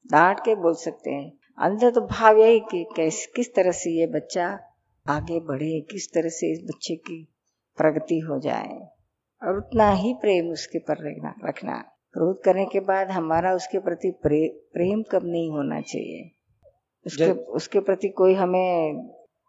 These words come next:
Speaker 1: उसका प्रति अभाव भी हमें नहीं होना चाहिए। यह स्टूडेंट तो जाने दो ना, कितना भी करो तो भी पढ़ाई करता ही नहीं है, जरा भी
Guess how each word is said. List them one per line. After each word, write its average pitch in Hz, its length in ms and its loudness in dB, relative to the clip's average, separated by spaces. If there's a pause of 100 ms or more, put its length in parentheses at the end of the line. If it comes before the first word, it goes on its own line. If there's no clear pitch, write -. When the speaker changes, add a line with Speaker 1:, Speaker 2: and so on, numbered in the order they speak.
(240)
Speaker 1:
उसका 185 300 2
प्रति 180 300 4
अभाव 165 680 8
भी 214 120 4
हमें 196 300 2
नहीं 180 200 0
होना 165 320 2
चाहिए। - 600 -4 (720)
यह 170 300 2
स्टूडेंट 165 540 -2
तो 170 60 0
जाने 156 340 -2
दो 170 160 0
ना, 165 120 -4
कितना 156 400 -4
भी 165 140 -4
करो 165 280 0
तो 156 140 0
भी 165 140 -4 (420)
पढ़ाई 156 280 2
करता 156 380 0
ही 156 120 0
नहीं 185 260 -4
है, 156 100 -6
जरा 147 300 2
भी 175 260 -4